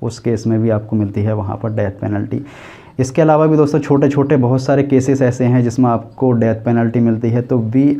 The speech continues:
aware, आपको वहाँ पर अगर जाना है, अगर आप as a tourist वहाँ पर जाना चाहते हैं या फिर as a employee वहाँ जाना चाहते हैं, थोड़ा सोच समझ के जाना, क्योंकि वहाँ पर बहुत सारे केसों में उन्होंने डेथ penalty रखी हुई है। वहाँ की या फिर दुनिया की कोई भी government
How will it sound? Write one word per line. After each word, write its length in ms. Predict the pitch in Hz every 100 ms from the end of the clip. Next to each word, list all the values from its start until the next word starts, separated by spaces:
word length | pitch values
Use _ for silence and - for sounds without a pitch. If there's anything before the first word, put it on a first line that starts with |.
| -
aware, 420 | 117 131 135 135
आपको 380 | 127 117 117 120
वहाँ 220 | 110 113
पर 140 | 113 117
अगर 180 | 117
जाना 320 | 107 107 113 110
है, 120 | 113
अगर 180 | 113 113
आप 140 | 110
as 140 | 113
a 80 | 113 113 -
tourist 420 | 120 127 139 139
वहाँ 200 | 123 123
पर 100 | 123
जाना 200 | 120 117
चाहते 240 | 117 113 127
हैं 80 |
या 80 | 143
फिर 280 | 143 147 135
as 80 | 131
a 80 | 127
employee 400 | 110 120 120 120
वहाँ 200 | 117 110
जाना 220 | 110 104
चाहते 280 | 110 98 98
हैं, 180 | 95 - - - - - - - -
थोड़ा 140 | 117 113
सोच 260 | - 127
समझ 300 | 127 131 127
के 100 | 135
जाना, 220 | 127 127
क्योंकि 220 | 127 120 123
वहाँ 280 | 113 113
पर 140 | 117 123
बहुत 300 | 113 107 -
सारे 220 | 135 127
केसों 340 | 127 117 117
में 100 | 113 113
उन्होंने 200 | 113 113
डेथ 220 | 107 107
penalty 420 | 110 113 113 117
रखी 240 | 113 113
हुई 180 | 120 117
है। 100 | 127
वहाँ 380 | 117 107 113 117
की 320 | 113 131 127
या 60 | 131
फिर 200 | 127 139
दुनिया 380 | 123 123 127 123
की 160 | 135
कोई 320 | 131 131 127
भी 160 | 123 135
government 680 | 120 110 113 117 123 113